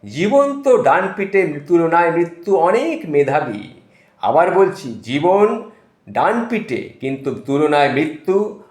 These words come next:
অনেক বেশি মেধাবী। নিজেকে নিরপেক্ষ হিসাবে প্রমাণ করুন, এটাই আসল ব্যাপার। এই কথাগুলি বললাম জনস্বার্থে প্রচারিত, এগুলো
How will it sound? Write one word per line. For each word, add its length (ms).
অনেক 440
বেশি 320
মেধাবী। 680
নিজেকে 840
নিরপেক্ষ 640
হিসাবে 400
প্রমাণ 420
করুন, 580
এটাই 500
আসল 540
ব্যাপার। 800
এই 240
কথাগুলি 440
বললাম 640
জনস্বার্থে 720
প্রচারিত, 760
এগুলো 560